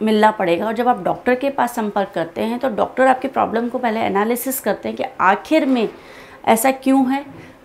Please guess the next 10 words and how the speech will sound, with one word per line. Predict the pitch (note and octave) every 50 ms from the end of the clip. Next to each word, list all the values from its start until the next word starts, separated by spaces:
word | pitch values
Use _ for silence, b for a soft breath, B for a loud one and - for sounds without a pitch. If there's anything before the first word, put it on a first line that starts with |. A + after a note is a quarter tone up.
| - -
वास्तव | - G3 G3+ G3+ - - C#4 C#4+
में | D4 D4 D4+
क्या | D#4 - C#4+ C#4+
मेंसेस | C4+ B3+ A#3 A3+ A3+ A3+ A3+ C4+ C4+ C4+ - - -
ही | - A#3 C4 C#4+
आपके | C#4 C4 B3+ B3+ - C4
headache | B3 A#3 G3+ G3+ A3 A3 -
का | B3 B3
कारण | B3 - G#3+ G3 G3 A3 A#3+
है। | A#3+ B3 A#3+ A#3